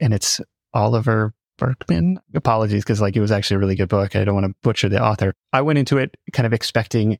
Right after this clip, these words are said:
you know, your run-of-the-mill productivity book. You know, "Here's how to eke out an extra twenty minutes in your mornings by, you know, using these three productivity apps." It was not that at all. It was all about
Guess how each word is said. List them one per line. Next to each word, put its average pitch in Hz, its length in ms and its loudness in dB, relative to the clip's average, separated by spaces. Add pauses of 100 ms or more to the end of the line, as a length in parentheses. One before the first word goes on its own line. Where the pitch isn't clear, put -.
(100)
you - 80 2
know, 98 80 2
your 95 200 2
run-of-the-mill 92 580 2
productivity 92 640 0
book. 92 360 0
You 127 80 -2
know, 101 120 0
"Here's 214 240 0
how 170 100 0
to 160 80 0
eke - 240 -2
out 165 300 2
an 165 80 0
extra 160 380 -2
twenty 185 360 -2
minutes 175 380 -2
in 180 100 0
your 170 120 0
mornings 151 440 0
by, 135 180 0
you 135 200 0
know, 131 80 2
using 170 320 0
these 170 240 0
three 175 200 0
productivity 160 500 0
apps." 127 220 0 (200)
It 143 60 4
was 135 140 2
not 127 180 2
that 110 120 2
at 101 80 0
all. - 220 -2
It - 60 0
was 120 100 0
all 123 180 2
about 107 320 0